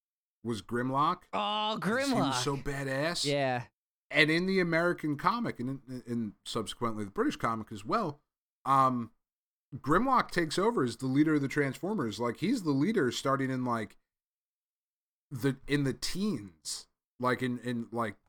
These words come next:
Speaker 1: seventeen, eighteen, something like that. Grimlock takes over as leader of the Autobots and is leader for quite a while because Optimus is killed, like, a few times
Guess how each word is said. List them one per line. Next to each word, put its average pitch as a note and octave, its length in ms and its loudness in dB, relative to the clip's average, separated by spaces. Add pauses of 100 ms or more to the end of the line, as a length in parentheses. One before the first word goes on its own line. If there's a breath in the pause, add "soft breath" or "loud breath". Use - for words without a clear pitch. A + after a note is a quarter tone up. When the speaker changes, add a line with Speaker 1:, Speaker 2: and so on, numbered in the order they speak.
Speaker 1:
seventeen, D3 500 -2
eighteen, C#3+ 400 -2
something E3 280 0
like B2 200 -2
that. G#2+ 260 -4 (400)
Grimlock E3 440 4
takes C#3 260 0
over D#3 240 2
as A2 160 -2
leader C#3 540 2
of B2+ 260 0
the A#2 120 -2
Autobots A2 800 -4 (440)
and C3+ 440 0 (200)
is D3 220 4
leader F3+ 360 4
for C3 220 -2
quite F3 440 -4
a C4+ 40 0
while B2 440 0 (640)
because C#3 340 4 (100)
Optimus D#3 560 0
is A#2+ 320 -4 (340)
killed, D3+ 380 6
like, B2 180 2
a G#2+ 40 -12
few B2 240 -2
times B2+ 500 -2